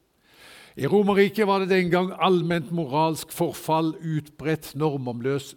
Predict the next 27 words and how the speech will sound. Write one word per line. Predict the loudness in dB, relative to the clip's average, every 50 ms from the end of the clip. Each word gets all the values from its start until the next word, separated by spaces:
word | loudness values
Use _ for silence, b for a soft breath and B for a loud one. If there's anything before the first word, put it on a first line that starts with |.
| _ -10
normoppløsning. | -6 -4 -2 -2 -4 -4 -6 -8 -10 -6 -4 -4 -4 -4 -4 -6 -10 -10 -10 -10 -6
Vi | -6 -4 -4 -4 -6
ser | -6 -6 -6 -6 -6 -6
det | -8 -8 -10
i | -8
dag | -10 -10 -10 -10
også. | -12 -14 -14 -16 -16 -18 -18 -20 _ B B B B B B B B
Ateisme | -2 -2 -2 -2 -4 -2 -2 -2 -4 -6 -8 -8 -6 -4 0 2
var | 4 4
utbredt | 4 2 -2 -4 -4 -4 -2 0 0
også. | -2 -2 -4 -6 -4 -4 -4 -4 -6 -10 _ _ _ _ _ B B B B B B B B B
De | B -4
trodde | -2 -2 -2 0 0
ikke | 0 0 0 0
på | 0 2
de | 2 4 6 6 4 4 B B B B
gamle | -2 0 0 0 2 2 2
romerske | 4 4 4 4 2 0 0 2 0 0 2
gudene | 2 0 0 2 0 0 -2 -2 -2
lenger. | 0 0 0 0 -2 -2 -4 -4 -6 -8 B B B B B B
Slik | -14 -10 -4 -2 -2 -2 0 -2
er | -2 -2
det | -2
også | -4 -6 -6 -8 -6 -4 -4 -4 -4
i | -4 -4 -2
vår | -2 -2 -2 -2 -4
tid. | -8 -8 -8 -8 -10